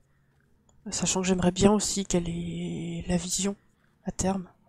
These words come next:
Mais là déjà, on est pas mal pour pouvoir repartir. Donc là, il nous reste trente-deux tours avant de partir. Donc on va laisser, euh, déjà, euh, Gubli finir d'apaiser ça. Pour que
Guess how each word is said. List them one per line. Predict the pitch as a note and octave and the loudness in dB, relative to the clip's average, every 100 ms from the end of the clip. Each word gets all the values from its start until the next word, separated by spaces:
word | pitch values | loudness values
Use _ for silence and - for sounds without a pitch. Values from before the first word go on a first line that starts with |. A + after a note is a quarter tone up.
| _ - - - - - - - - _ - | _ -20 -20 -20 -20 -20 -20 -20 -20 _ 0
Mais | F3+ | 6
là | F#3+ | 8
déjà, | G3+ F#3 G3 G3+ - | 10 10 10 8 2
on | F3 | -4
est | F3 - | -2 4
pas | F#3 | 6
mal | F#3 G3 F3+ - - - _ _ | 6 4 2 -2 -14 -20 _ _
pour | - - | -16 -14
pouvoir | - F#3 F3+ | -6 0 4
repartir. | F3+ - F3 - A3 - - - - - - - - - - - - - | 4 2 -4 -2 0 0 -2 -12 -20 -20 -20 -20 -20 -20 -20 -20 -12 -4
Donc | - | 2
là, | A3 B3+ C4+ | 8 8 8
il | A#3 | 4
nous | G#3 | 6
reste | G3 G#3 G#3 - - - - | 8 8 6 0 -8 -8 -6
trente-deux | - - A#3+ B3 A#3+ | -4 2 2 4 0
tours | - A3 - - | -2 -6 -8 -6
avant | - F3+ | -2 -2
de | F#3 | 2
partir. | F3+ - - A3 - - | 8 8 8 -6 -6 -6
Donc | G3+ A3+ | -2 2
on | |
va | A3+ B3 | 8 8
laisser, | B3 - B3 B3+ - - - | 10 10 10 6 2 -6 -6
euh, | G3 F#3 F3+ F#3 E3+ - - - - | -4 -4 -6 -8 -10 -12 -20 -20 -6
déjà, | G3 F#3+ F#3+ G3+ - | 0 4 4 4 2
euh, | G#3 F#3+ | -2 -2
Gubli | - G3+ G#3 A3 | -4 -4 0 0
finir | - A3 | 2 2
d'apaiser | G#3 F3 F3+ E3+ | 2 2 0 -2
ça. | - - G3+ - - - - - - - - - | -2 -2 -4 -6 -20 -20 -20 -20 -20 -20 -18 -12
Pour | - | -4
que | - | -4